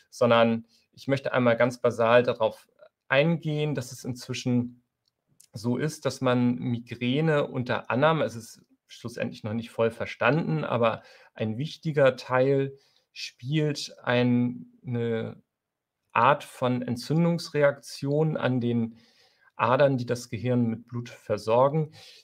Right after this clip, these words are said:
die im Rahmen der anflammenden oder der aufschoppenden Migräneattacke erstmal die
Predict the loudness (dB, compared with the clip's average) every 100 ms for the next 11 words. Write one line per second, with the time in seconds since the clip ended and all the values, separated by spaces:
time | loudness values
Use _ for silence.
0 | _ -8 -2 -2 0 0 0 2 4 6
1 | 4 0 -10 _ _ _ _ _ -10 -4
2 | -2 0 -2 -2 2 4 4 2 0 -2
3 | -4 -10 -4 -2 -2 -2 2 2 2 -2
4 | 0 2 0 2 0 0 -2 0 2 2
5 | 0 -4 -4 -4 0 0 0 -2 -4